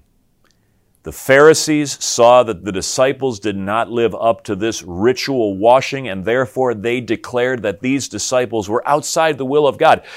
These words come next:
Jesus came, and he said, "Hold your horses, hold on."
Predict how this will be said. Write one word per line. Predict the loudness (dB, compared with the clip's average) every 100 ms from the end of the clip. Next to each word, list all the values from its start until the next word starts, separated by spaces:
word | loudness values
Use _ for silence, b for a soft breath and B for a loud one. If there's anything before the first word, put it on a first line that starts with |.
| B -4
Jesus | 2 2 2 -2 -6
came, | -8 -8 -8 -10 -14 _ _ _ _ _ _ _ _ _ _ _
and | -2 0
he | 0
said, | 2 4 4
"Hold | 0 -2 4 6 4 2 -4
your | -6 -2
horses, | -2 -2 -10 -10
hold | -2 0
on." | 0 -6